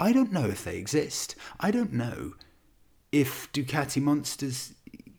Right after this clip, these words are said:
can do high miles, fifty, sixty thousand miles plus. I'm, I'm dubious. Here's a, an interesting bit of news that's very pertinent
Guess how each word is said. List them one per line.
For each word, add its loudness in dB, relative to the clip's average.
can 2
do 0
high 0
miles, -2
fifty, -2
sixty -4
thousand -2
miles 0
plus. -2
I'm, 2
I'm 0
dubious. 4
Here's 4
a, 0
an 8
interesting 4
bit 4
of 0
news -4
that's -4
very 6
pertinent 0